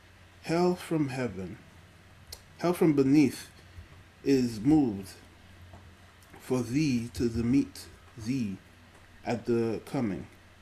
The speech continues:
It stirs up the dead for thee,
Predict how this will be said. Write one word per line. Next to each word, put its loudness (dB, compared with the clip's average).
It -14
stirs 4
up -2
the -6
dead 0
for -4
thee, -12